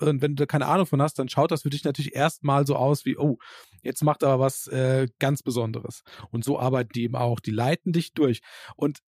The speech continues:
das ist für mich eigentlich ein klassisches Social Engineering, Tobi, oder? Weil eigentlich, äh, ich, ich habe ein bisschen Problem damit zu sagen, der Mensch ist immer das schwächste Glied der Kette, wenn's um I-T-Sicherheit geht. Aber man muss sagen, es ist auch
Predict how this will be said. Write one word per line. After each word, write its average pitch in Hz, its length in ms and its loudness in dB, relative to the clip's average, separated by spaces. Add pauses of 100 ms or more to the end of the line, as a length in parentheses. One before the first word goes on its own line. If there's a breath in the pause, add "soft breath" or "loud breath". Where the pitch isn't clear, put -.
das - 180 -4
ist - 140 -12
für 143 80 -2
mich 135 280 -6
eigentlich 185 200 -2
ein 175 80 -4
klassisches 180 420 -4
Social 185 320 0
Engineering, 175 540 0
Tobi, 113 280 -2
oder? 190 200 0 (280 loud breath)
Weil 135 220 0
eigentlich, 196 680 0 (460 loud breath)
äh, - 120 -8 (160)
ich, - 180 -8
ich 156 200 -2
habe 202 100 -4
ein 214 60 -4
bisschen 214 180 0
Problem 160 320 2
damit 160 240 0
zu 156 60 -2
sagen, 135 340 2
der 120 140 -2
Mensch 127 240 -2
ist 131 80 -4
immer 131 100 2
das 123 180 -2
schwächste 135 280 -2 (180)
Glied 135 400 -4
der 127 120 0
Kette, 139 340 -4
wenn's 139 220 0
um 135 120 -8
I-T-Sicherheit 131 760 -2
geht. 135 240 -2 (260 loud breath)
Aber 165 280 0
man 214 40 -2
muss 208 120 0
sagen, 190 180 2
es 170 80 0
ist - 160 -6
auch 160 180 0